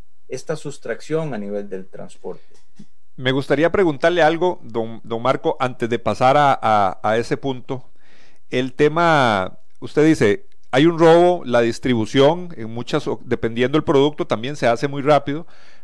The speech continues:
Speaker 2: pero deben existir o existen bodegas.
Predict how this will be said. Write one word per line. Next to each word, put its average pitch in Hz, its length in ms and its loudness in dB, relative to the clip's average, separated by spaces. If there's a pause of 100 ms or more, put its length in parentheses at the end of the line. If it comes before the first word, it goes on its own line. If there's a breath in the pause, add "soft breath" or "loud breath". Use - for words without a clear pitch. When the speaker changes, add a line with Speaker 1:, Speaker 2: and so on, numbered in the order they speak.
(160 soft breath)
Speaker 2:
pero 131 240 2
deben 180 320 4
existir 165 640 0
o 110 320 6
existen 143 480 0
bodegas. 110 640 2